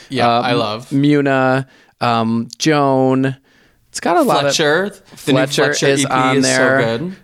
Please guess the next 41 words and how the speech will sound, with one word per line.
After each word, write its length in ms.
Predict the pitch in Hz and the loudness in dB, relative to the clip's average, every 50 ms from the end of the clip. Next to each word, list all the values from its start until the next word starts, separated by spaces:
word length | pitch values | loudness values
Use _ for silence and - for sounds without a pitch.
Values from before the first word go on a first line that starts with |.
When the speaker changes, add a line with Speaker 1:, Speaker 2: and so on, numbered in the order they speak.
| _ | _
Speaker 2:
Now, 320 | - 175 160 151 151 147 - _ _ - | -4 -2 0 0 0 -2 -4 _ _ -4
uh, 300 | - 160 147 143 139 139 - - | 0 0 2 2 0 0 -2 -2
Lonnie, 640 | 147 143 143 135 131 127 127 131 131 139 147 165 - - | -2 0 0 2 2 2 0 0 0 0 -2 -2 -4 -4
is 120 | 135 135 | -2 -2
it 160 | 175 - 403 | -2 -2 -2
<laughs> 40 | - | -2
L-, 200 | - - 143 - - - - - - | -2 -2 -2 -2 -4 -6 -6 -4 0
L 180 | 151 131 131 135 | 0 0 0 0
A 140 | 135 135 135 | 0 0 0
N 200 | 143 127 131 139 | 0 -2 -2 -2
Y? 340 | 131 120 113 113 - - 214 - - - - - - - - - | -4 -4 -4 -4 -4 -6 -6 -8 -12 -16 -18 -18 -20 -16 -8 -4
Um, 120 | 131 127 127 123 120 120 117 | -2 0 2 2 2 2 2
Speaker 1:
Mm-hmm. 320 | 117 117 117 117 120 117 120 - _ _ - - _ _ _ - | 2 2 0 0 -2 -4 -8 -14 _ _ -16 -16 _ _ _ -4
Speaker 2:
I 100 | - 143 | -2 -2
discovered 480 | 147 151 160 - - 180 170 165 311 262 | 0 0 -2 -2 0 -2 -2 -2 -2 -2
this 300 | 294 277 - - - - | -2 -2 -4 -4 -8 -8
girl. 540 | 147 - 131 127 123 123 120 120 120 - _ _ _ _ - 117 | -4 0 2 2 2 2 0 -2 -4 -6 _ _ _ _ -16 -12
When 160 | 135 151 156 | -10 -10 -10
was 160 | 151 135 - | -10 -10 -8
that? 340 | - 110 107 95 82 - - | -8 -8 -8 -8 -8 -10 -10
Was 140 | 110 113 - | -12 -12 -10
that 180 | 120 120 123 | -10 -10 -10
this 260 | - 135 131 - - - | -10 -10 -12 -10 -8 -8
year? 220 | 139 135 139 - - | -6 -6 -8 -8 -8
I 100 | 120 123 | -8 -8
don't 160 | 123 113 107 | -8 -6 -6
know. 320 | 107 101 95 - - 117 - | -6 -6 -8 -8 -10 -10 -6
You 140 | - 147 160 | -2 0 0
know 160 | 175 185 185 | 2 2 2
I 120 | 185 175 160 | 2 2 2
love 220 | 147 139 139 127 | 2 2 0 0
Maggie 300 | 135 135 127 127 127 127 | 0 -2 -2 0 -2 -2
Rogers. 640 | 120 117 113 113 117 120 120 120 117 120 117 113 - - - - - | -2 0 0 0 0 0 0 0 2 0 0 -4 -6 -12 -18 -20 -12
It's 100 | - - | -6 -4
a 60 | 160 | 0
lot 200 | 156 156 151 151 | 0 2 2 2
of, 120 | 160 160 151 | 2 2 2
like, 320 | 151 143 139 135 127 - - | 2 4 4 2 0 -2 -4
Leon, 680 | 131 131 135 135 131 123 120 120 120 117 117 120 120 117 | -2 0 2 2 2 2 2 2 2 0 0 -2 -4 -4
Borns, 720 | - 117 113 113 113 113 113 110 110 113 113 107 - - - - - - _ - | -2 -2 0 0 0 -2 -2 -4 -4 -4 -6 -6 -8 -10 -14 -18 -20 -20 _ -6
Bleachers. 960 | - 113 113 101 - - 107 107 104 104 104 101 98 101 - - - - | -4 -4 -4 -4 -2 -2 -2 0 0 0 -2 -4 -4 -6 -8 -8 -10 -12